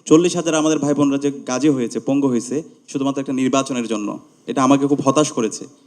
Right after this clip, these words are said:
এই অন্তর্বর্তীকালীন সরকার রক্তের উপর এসেছে। আজকে যে আমরা আজাদি পেয়েছি শহীদদের রক্তের উপরে,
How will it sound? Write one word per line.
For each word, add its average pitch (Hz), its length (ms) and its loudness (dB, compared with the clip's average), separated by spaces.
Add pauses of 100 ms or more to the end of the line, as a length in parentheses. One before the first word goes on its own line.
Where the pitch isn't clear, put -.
(600)
এই 147 120 4
অন্তর্বর্তীকালীন 175 680 2
সরকার 165 360 -2
রক্তের 170 360 2
উপর 165 200 2
এসেছে। 120 360 -4
আজকে 123 320 -2
যে 147 80 0
আমরা 143 180 2
আজাদি 151 260 4
পেয়েছি 127 300 -2
শহীদদের 139 420 0
রক্তের 131 300 0
উপরে, 104 280 -4